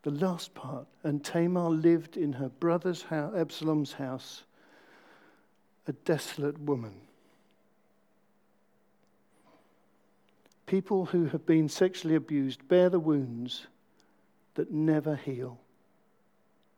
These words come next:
There is always desolation. However well they learn to live with it, they never live without it.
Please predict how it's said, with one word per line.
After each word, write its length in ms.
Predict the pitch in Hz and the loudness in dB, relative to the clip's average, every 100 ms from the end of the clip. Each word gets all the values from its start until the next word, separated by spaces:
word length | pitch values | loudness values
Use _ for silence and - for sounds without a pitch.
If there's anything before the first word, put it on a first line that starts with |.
| _ _ _ _ - | _ _ _ _ 2
There 180 | 156 | 4
is 240 | 175 151 - - | 4 2 0 -4
always 880 | 185 170 165 135 117 120 123 - - _ _ _ _ _ _ _ _ _ _ | 0 0 0 -2 -6 -10 -12 -14 -16 _ _ _ _ _ _ _ _ _ _
desolation. 920 | - 143 - 147 143 127 - 127 113 117 _ _ _ _ _ _ _ _ _ _ _ _ _ _ _ _ _ _ | -4 -4 -2 -2 0 -4 -8 -10 -12 -16 _ _ _ _ _ _ _ _ _ _ _ _ _ _ _ _ _ _
However 420 | - 170 196 208 | 4 8 8 6
well 360 | 208 202 202 190 | 4 6 8 8
they 160 | 180 | 8
learn 260 | 175 170 170 | 8 8 6
to 120 | 156 | 2
live 320 | 151 175 196 151 | 8 10 8 6
with 160 | 147 | 0
it, 400 | 143 156 - - - _ _ _ _ _ _ _ _ _ _ | -2 -6 -8 -18 -20 _ _ _ _ _ _ _ _ _ _
they 140 | - 147 | -2 0
never 460 | 151 160 156 156 | 4 4 4 0
live 300 | 147 143 139 - - | 0 0 -2 -4 -6
without 480 | 139 127 120 - - | -6 -6 -10 -14 -16
it. 260 | - - | -16 -20